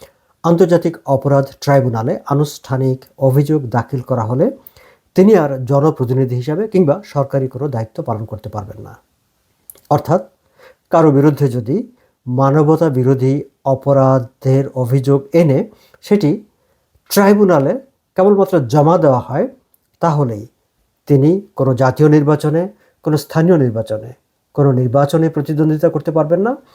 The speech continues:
এমনকি তিনি কোনো সরকারি চাকরিতে, কোনো সরকারি পদেও থাকতে পারবেন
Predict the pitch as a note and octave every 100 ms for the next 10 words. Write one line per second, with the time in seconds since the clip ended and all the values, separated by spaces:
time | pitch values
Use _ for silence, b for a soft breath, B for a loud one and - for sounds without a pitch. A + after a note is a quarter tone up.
0 | b - F#3+ A#3+ B3 G3+ E3+ D#3 D3+ A3+
1 | b b b - - C#3+ C#3 D#3+ E3 F#3
2 | D3+ B2 - C3 C3 G#3 C#3 B2 A#2+ -
3 | B2 C3 A2 G#2+ C3+ G3+ G#3 A2+ - A2+
4 | G#2 F#2+ G#2